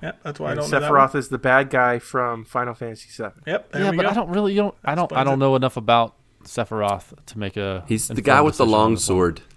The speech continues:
Speaker 4: And he's got
Speaker 3: Kratos.
Speaker 2: Doesn't he have
Speaker 3: I'm
Speaker 2: powers?
Speaker 3: still
Speaker 4: silver
Speaker 3: going
Speaker 4: hair.
Speaker 3: Kratos.
Speaker 2: Sexual powers,
Speaker 4: He does
Speaker 2: right?
Speaker 4: have some powers.
Speaker 3: Kratos is a god.
Speaker 4: I mean, he's technically a fallen god.
Speaker 1: I withdraw
Speaker 3: Yeah.
Speaker 1: a vote on this one.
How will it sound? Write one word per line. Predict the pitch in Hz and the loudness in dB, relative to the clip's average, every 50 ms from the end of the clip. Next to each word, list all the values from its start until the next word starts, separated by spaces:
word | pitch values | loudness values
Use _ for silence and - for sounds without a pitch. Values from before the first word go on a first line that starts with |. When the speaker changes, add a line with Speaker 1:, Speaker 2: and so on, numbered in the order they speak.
| - _ - - _ - - - - - - - _ _ _ _ _ _ _ | -20 _ -20 -20 _ -20 -20 -20 -20 -20 -20 -20 _ _ _ _ _ _ _
Speaker 4:
And | - 85 80 80 80 78 | -8 -6 -4 -4 -4 -4
he's | 87 90 82 - | -6 -8 -10 -6
got | - 95 87 85 82 | -4 -2 0 0 2
Speaker 3:
Kratos. | 113 | 2
Speaker 2:
Doesn't | - - 101 - | 2 2 2 0
he | 196 208 | 0 0
have | 196 180 170 | 0 0 -2
Speaker 3:
I'm | - - 151 | 0 2 4
Speaker 2:
powers? | 143 143 151 - | 6 6 6 6
Speaker 3:
still | 117 98 98 | 4 4 4
Speaker 4:
silver | 160 160 - | 4 4 4
Speaker 3:
going | 139 143 127 110 | 4 4 2 2
Speaker 4:
hair. | 82 80 107 | 0 0 0
Speaker 3:
Kratos. | 104 | 0
Speaker 2:
Sexual | 95 - 92 - - 131 | -2 -4 -4 -6 -10 -12
powers, | - - - 160 160 143 120 | -10 -8 -6 -6 -4 -2 -2
Speaker 4:
He | 135 | 0
does | 104 101 95 92 90 - | 2 4 4 4 2 2
Speaker 2:
right? | 95 | -2
Speaker 4:
have | 85 80 - | -2 -2 -4
some | - 87 80 | -6 -6 -4
powers. | 78 85 76 147 156 180 190 165 - | -2 0 2 2 2 2 0 0 0
Speaker 3:
Kratos | - | 0
is | 143 135 131 - | 0 0 0 0
a | 135 131 123 | 0 0 0
god. | 110 107 101 - 120 113 120 123 117 104 95 87 85 - _ _ _ - - - - - - - - - - - - - - - - - - - - - - | -2 -4 -4 0 2 4 6 6 6 4 2 0 -6 -14 _ _ _ -20 -20 -20 -12 -10 -10 -10 -10 -12 -18 -20 -20 -20 -20 -18 -18 -18 -18 -20 -16 -8 -4
Speaker 4:
I | 101 | -2
mean, | 98 101 104 | 0 0 0
he's | 107 117 113 - | -2 -4 -6 -2
technically | - - 156 - - - - 87 80 | -2 -2 -2 -2 -6 -6 -2 -2 -2
a | 71 | -2
fallen | - - - 76 71 73 - - - | -2 -4 -4 -4 -4 -4 -6 -8 -10
god. | - - - - - - - - _ _ _ _ _ _ _ _ _ _ _ _ _ _ | -10 -10 -12 -12 -12 -16 -20 -20 _ _ _ _ _ _ _ _ _ _ _ _ _ _
Speaker 1:
I | - 147 147 165 | -12 -10 -6 -6
withdraw | 190 196 190 - - 185 185 185 190 | -6 -6 -6 -6 -4 -2 0 2 2
Speaker 3:
Yeah. | 185 | 2
Speaker 1:
a | |
vote | - 160 175 175 160 143 | 2 0 -2 -2 -2 -2
on | 143 135 135 | -4 -8 -12
this | 135 - - | -16 -16 -16
one. | 156 151 | -18 -16